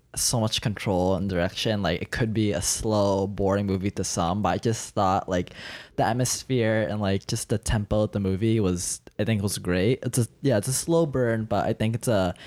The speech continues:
it's never boring for me, and it's essential in telling, like, a simple life and, like, the conflict between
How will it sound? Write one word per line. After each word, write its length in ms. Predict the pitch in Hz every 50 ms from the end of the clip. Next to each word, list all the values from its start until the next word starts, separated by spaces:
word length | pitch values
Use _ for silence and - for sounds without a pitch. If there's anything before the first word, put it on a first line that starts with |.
| - -
it's 160 | 143 127 127
never 280 | 135 131 131 127 143 135
boring 640 | 117 110 107 98 98 104 113 127 139 147 151 151 143 -
for 120 | - 143 139
me, 260 | 147 156 165 170 143
and 140 | - 110 110
it's 100 | - -
essential 540 | 113 - - - 95 101 - - 127 120
in 80 | 110 110
telling, 320 | - - 104 98 101 104
like, 180 | 98 95 101 -
a 80 | - 113
simple 600 | - - - 120 113 110 - - 117 104 107 104
life 380 | 95 90 78 85 101 110 - -
and, 80 | - 98
like, 120 | 98 101
the 60 | - 110
conflict 480 | - 107 98 95 - - 101 101 -
between 440 | - 101 - - - 101 92 95